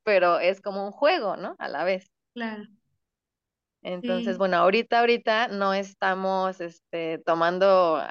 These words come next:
Speaker 1: la terapia, l-, te digo, estamos en pausa, pero no es como que no estemos haciendo nada, ¿no? Estamos,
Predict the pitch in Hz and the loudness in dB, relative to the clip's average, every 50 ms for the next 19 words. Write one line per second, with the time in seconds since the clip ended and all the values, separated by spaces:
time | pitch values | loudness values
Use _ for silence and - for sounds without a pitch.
0 | - - - 175 170 165 - 175 165 175 175 160 196 208 - _ - - 254 262 | -10 -4 -2 0 0 0 -2 -2 -2 -2 -4 -4 -6 -10 -10 _ -14 -4 -2 0
1 | 302 330 - 180 170 - - 175 185 180 170 175 175 - 180 175 190 190 196 196 | 0 0 -2 -4 -8 -10 -8 -6 -6 -4 -2 -4 -4 -4 -4 -6 -6 -6 -6 -8
2 | 202 196 208 214 220 220 - 233 262 - 403 _ - - 190 175 175 170 180 180 | -4 0 0 0 0 0 0 0 -2 -2 -4 _ -2 0 2 2 2 0 0 -2
3 | 190 190 190 220 208 202 196 196 190 175 180 185 190 190 202 190 190 180 165 160 | -2 -2 -4 -6 -6 -6 -6 -8 -8 -6 -6 -6 -6 -6 -6 -6 -6 -4 -6 -6
4 | 165 175 175 170 170 165 156 147 165 165 165 160 151 139 143 139 143 - 165 175 | -6 -6 -8 -8 -8 -8 -8 -8 -8 -6 -6 -4 -4 -6 -6 -8 -10 -10 -10 -8
5 | - 156 165 160 165 175 - | -6 -6 -4 -4 -4 -6 -6